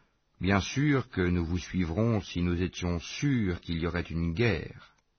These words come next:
Ils étaient ce jour-là plus près de la mécréance que de la foi. Ils disaient de leur bouche ce qui n'était pas dans leur cœur. Et Allah sait fort bien ce qu'ils cachaient.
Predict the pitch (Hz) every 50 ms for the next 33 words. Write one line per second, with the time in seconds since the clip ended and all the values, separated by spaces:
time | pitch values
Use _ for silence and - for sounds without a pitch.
0 | _ _ - 87 80 76 87 87 - - 104 92 - 95 87 82 95 90 87 92
1 | 101 101 107 107 - - 87 87 - - - 110 110 107 104 98 90 90 85 85
2 | 90 92 - - - 90 80 80 78 78 78 - - 76 73 76 76 76 76 73
3 | - - - 76 78 73 71 - _ _ _ _ _ _ _ _ - 95 95 90
4 | 82 76 95 104 101 95 107 120 117 123 123 110 95 95 92 98 90 82 78 78
5 | 101 107 117 - - - - - - - 101 98 - - 95 98 92 - 98 90
6 | - _ - 101 98 90 87 87 85 85 76 - - - - 87 80 76 69 -
7 | - - - - _ _ _ _ _ _ _ _ - 120 131 131 127 123 120 117
8 | 120 117 - - - 107 101 92 - - 107 92 80 71 76 80 82 85 78 71
9 | - _ _ _ - - - 80 - - 78 71 - - 76 71 - - - 64
10 | -